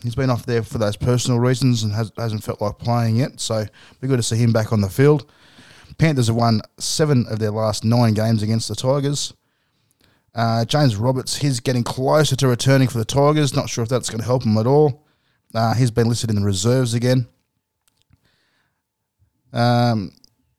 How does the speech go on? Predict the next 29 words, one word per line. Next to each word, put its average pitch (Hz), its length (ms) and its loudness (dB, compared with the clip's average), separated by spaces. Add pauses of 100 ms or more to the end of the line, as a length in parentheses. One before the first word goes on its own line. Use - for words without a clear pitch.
(240)
oh, 160 80 6
yeah, 135 120 4
here 151 80 4
we 113 80 0
go. 143 180 4
So 143 160 0
A-, 143 240 -2
Adam 131 220 2
Dewey, 117 460 2
uh, 113 420 0 (420)
he's, 139 180 4
he's 139 140 2
actually 123 220 0
been 110 60 2
sent - 260 -2
to 113 60 -6
Sydney 127 440 0
for 113 160 -4
scans 123 500 2
on 113 140 4
that, 104 260 -2 (380)
on 113 100 0
that, 107 140 0
on 120 100 -2
that 92 100 0
knee 113 200 4
injury 104 280 0
as 101 160 -2
well. 117 320 2